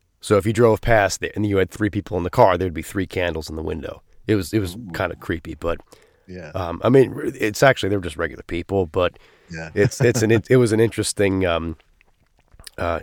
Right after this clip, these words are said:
Speaker 1: interesting location.
Speaker 2: Sure.
Speaker 1: And, um, we've got, uh, some of the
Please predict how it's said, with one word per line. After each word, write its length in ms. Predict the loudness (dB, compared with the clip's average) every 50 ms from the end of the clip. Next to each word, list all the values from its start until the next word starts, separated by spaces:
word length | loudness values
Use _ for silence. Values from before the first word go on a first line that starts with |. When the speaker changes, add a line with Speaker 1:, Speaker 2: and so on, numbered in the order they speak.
| 2
Speaker 1:
interesting 520 | 2 2 2 2 -2 -2 0 2 2 2 2
location. 560 | 0 -2 0 2 2 2 2 0 -4 -10 -12 -14 _ _ _ _ _ _ _ _ _ _ _
Speaker 2:
Sure. 340 | -18 -14 -8 -6 -4 -2 0 0
Speaker 1:
And, 300 | 2 2 2 0 2 2
um, 280 | 2 2 2 0 0
we've 180 | 0 -2 -2 0
got, 340 | 2 2 2 2 0 0 0
uh, 220 | 2 2 2 0
some 240 | 0 0 0 2 2
of 80 | 2 2
the 60 | 0